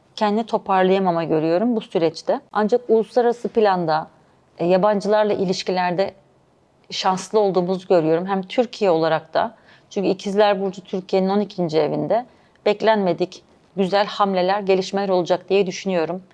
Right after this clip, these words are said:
En azından bilgi ve fikir bazında. Nitekim Dolunay Türkiye'nin dedik bütün genel hattını ilgilendiriyor. Kendi köklerimizle, kendi ana vatanımızla ilgili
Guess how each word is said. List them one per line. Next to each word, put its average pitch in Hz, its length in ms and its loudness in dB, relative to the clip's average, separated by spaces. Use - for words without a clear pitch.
En 190 100 0
azından 180 540 -2
bilgi 180 300 0
ve 196 100 -2
fikir 180 420 -6
bazında. 151 560 -4
Nitekim 214 460 0
Dolunay 202 500 2
Türkiye'nin 190 680 -2
dedik 190 360 0
bütün 202 380 -2
genel 175 260 2
hattını 170 640 -4
ilgilendiriyor. 165 840 0
Kendi 226 300 0
köklerimizle, 202 1040 -2
kendi 196 280 0
ana 196 280 2
vatanımızla 190 640 -2
ilgili 165 500 -2